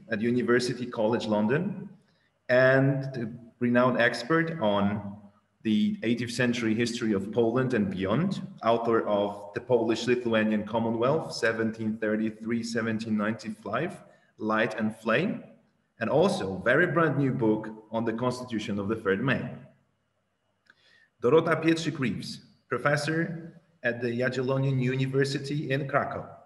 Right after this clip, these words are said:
political philosophy, and her recent book, very telling, Polish Republican, Republican Discourse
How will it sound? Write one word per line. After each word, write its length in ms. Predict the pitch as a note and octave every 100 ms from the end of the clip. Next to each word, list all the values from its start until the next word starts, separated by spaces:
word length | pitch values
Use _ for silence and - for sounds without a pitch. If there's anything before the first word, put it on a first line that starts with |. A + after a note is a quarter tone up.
| _ _ -
political 480 | A#2+ C#3 C#3 D3+
philosophy, 680 | D3 D3 C3 - - - - - - _ _ _ _ _
and 400 | A2+ A2+ A2 A#2 - - - - _ _ _ _
her 140 | - A2+
recent 400 | C#3 C#3+ D#3 C3+
book, 300 | C3 - - - -
very 300 | - G#2+ C3+
telling, 500 | C3+ B2 G#2 G2 G2
Polish 380 | A2 B2 C#3+ C#3+
Republican, 640 | C#3 B2 A2 A#2+ B2 A2 G2
Republican 640 | G#2+ C#3+ C#3 C3+ C3 G#2+
Discourse 560 | A2+ - - F2+ F#2+